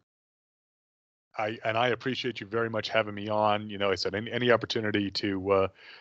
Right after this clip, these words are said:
d-, you know, talk about comics in general, but war comics in particular, I've, I've become such a big fan over the last, you know, cheese and rice probably at this point, um, you know, uh, ten plus years or so. It's, it's really become a,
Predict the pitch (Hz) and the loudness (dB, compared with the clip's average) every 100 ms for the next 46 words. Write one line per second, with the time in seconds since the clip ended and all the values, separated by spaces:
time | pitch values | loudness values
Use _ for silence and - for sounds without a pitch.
0 | - - 151 151 160 143 151 147 139 135 | -20 -4 0 4 4 6 8 6 8 6
1 | - 135 135 127 123 131 131 117 104 131 | 6 2 4 0 4 4 6 2 4 2
2 | - 131 123 - 113 - 127 - 131 127 | 4 0 2 -2 -4 0 0 2 4 6
3 | 127 113 104 107 113 104 - 110 - 117 | 6 4 0 2 2 0 -2 -2 0 -2
4 | 107 117 110 - 113 110 107 101 104 98 | 0 -2 -2 0 4 4 4 4 6 8
5 | 104 101 98 - - - - - - - | 8 8 6 0 -8 -20 -20 -20 -20 -20
6 | _ - 90 87 - 110 90 95 95 92 | _ -6 -2 0 2 0 0 4 4 4
7 | - 107 95 92 - 101 - 104 95 90 | 4 4 6 0 0 -2 0 -2 -2 -2
8 | _ 101 92 92 90 85 - 87 85 85 | _ 6 8 8 4 -10 -10 -4 -4 0
9 | 87 85 - 110 107 104 95 107 - 117 | 0 2 4 4 2 0 4 4 6 6
10 | 117 117 107 107 - 110 110 101 92 101 | 8 8 4 2 6 8 8 6 2 -4
11 | 104 113 117 107 - 113 107 98 98 | 4 6 6 4 4 4 6 6 4